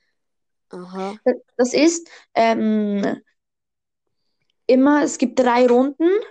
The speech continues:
Speaker 2: und, ähm, immer, wenn aus einem Team drei, alle drei gestorben sind, also du musst probieren, alle aus dem gegnerischen Team zu töten und du respawnst nicht mehr. Also, und dann
Speaker 1: Also wenn ich einmal down bin, dann bin ich tot,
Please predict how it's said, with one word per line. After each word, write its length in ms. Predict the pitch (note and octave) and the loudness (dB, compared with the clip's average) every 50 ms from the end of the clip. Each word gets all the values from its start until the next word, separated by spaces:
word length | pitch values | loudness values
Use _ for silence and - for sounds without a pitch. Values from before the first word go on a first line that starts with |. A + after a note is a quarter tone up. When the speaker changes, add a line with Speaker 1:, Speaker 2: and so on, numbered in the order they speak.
| - _ _ _ _ _ | -18 _ _ _ _ _
Speaker 2:
und, 260 | - B3+ B3+ B3 B3 | 0 0 2 2 2
ähm, 540 | - A#3 A3+ A3 A3 A3 G#3+ G#3+ G#3 G#3 G3+ - _ _ _ _ _ _ _ _ | 2 2 4 4 2 2 0 0 -2 -6 -8 -14 _ _ _ _ _ _ _ _
immer, 520 | - C#4+ D#4 E4 E4+ E4+ E4+ E4+ E4+ - - | 0 2 2 2 2 2 2 0 0 -4 -4
wenn 260 | B3 B3 A#3+ A#3+ - - - - - _ _ _ _ - | -2 -2 -2 -2 -4 -8 -16 -20 -20 _ _ _ _ -4
aus 200 | A#3+ A#3+ A#3+ - | -2 -2 -2 -2
einem 400 | - - C4+ D4+ D#4+ E4 D#4 D#4 | -2 -2 0 2 2 0 0 -2
Team 520 | - - C#4 C4+ C#4+ D4+ E4 F4 F4 F4 - - | -6 -12 -8 -4 -2 0 0 0 -2 -4 -6 -8
drei, 300 | - - - C4 E4 - - - | -6 -4 -4 -4 -4 -4 -4 -2
alle 200 | - D4 D#4+ F4 E4+ | 0 0 2 0 0
drei 200 | F4 D#4 D#4 D4 | 0 0 0 0
gestorben 480 | C4 C4 - - A#3 A3+ B3 A#3+ B3+ | -2 -4 -2 0 0 2 2 0 0
sind, 200 | A#3+ A3+ G#3 G#3 | -2 -2 -4 -4
also 360 | - G#3+ G3+ G#3 G#3 G3+ G3+ - _ _ _ _ _ _ _ _ _ _ _ _ _ _ _ _ - | -4 -2 0 0 -2 -2 -4 -10 _ _ _ _ _ _ _ _ _ _ _ _ _ _ _ _ 0
du 80 | B3+ | 2
musst 240 | C4 C#4+ D#4+ - - | 2 2 2 0 -2
probieren, 360 | - C#4 - C4+ C#4+ D4 C#4+ - | -4 -4 0 0 0 0 0 0
alle 240 | - C4 C#4+ C#4+ D4+ | 0 0 0 0 0
aus 100 | D4+ D4+ | -2 -2
dem 120 | D4+ C#4+ B3+ | -2 0 0
gegnerischen 500 | B3+ B3+ B3+ B3+ B3+ B3 A#3+ - B3+ B3 | 2 0 0 -2 -4 -6 -6 -4 -4 -4
Team 220 | - C#4 C4 B3 | -2 -2 -2 0
zu 100 | B3+ B3 | -2 -4
töten 340 | B3 - C4 C#4+ - - B3+ | -2 0 0 0 0 -2 0
und 140 | B3 B3 B3 | 0 0 0
du 140 | C4 C4 B3 | 0 0 2
respawnst 600 | C#4 C#4+ D#4+ D#4+ - - C4 A#3+ A#3 A#3+ - B3+ | 4 4 4 2 0 0 0 0 0 -2 0 0
nicht 240 | B3 B3+ B3 - G#3+ | 0 0 0 -2 -4
mehr. 260 | G3+ F#3+ F#3+ F#3+ - _ _ _ _ - | -4 -4 -4 -6 -8 _ _ _ _ -2
Also, 520 | G#3+ G#3+ G#3+ G#3+ A#3 A3+ A3+ A3+ - - _ _ _ _ _ _ _ _ _ _ _ _ _ _ _ - | 0 2 4 4 4 4 2 0 -4 -12 _ _ _ _ _ _ _ _ _ _ _ _ _ _ _ -6
und 180 | - B3 A#3+ B3+ | -6 -4 0 0
dann 120 | B3+ B3+ | 0 0
Speaker 1:
Also 160 | C4 G3+ A3 B3 | 0 0 0 0
wenn 140 | B3 C4 | 0 0
ich 180 | C#4+ C4 - - F3+ | -2 -2 -4 -2 -2
einmal 240 | G#3 B3 C4+ C4 A#3 | 0 0 0 0 0
down 260 | G#3+ - C#4 C4+ C4 | 0 0 0 0 0
bin, 80 | C4 B3 | 0 0
dann 120 | B3 A#3 | 0 0
bin 100 | G#3 A#3 | 0 0
ich 160 | A3+ A3+ - | 0 -2 -4
tot, 460 | - - - B3+ B3 A3 G3+ - - | -2 0 0 2 2 0 0 -4 -8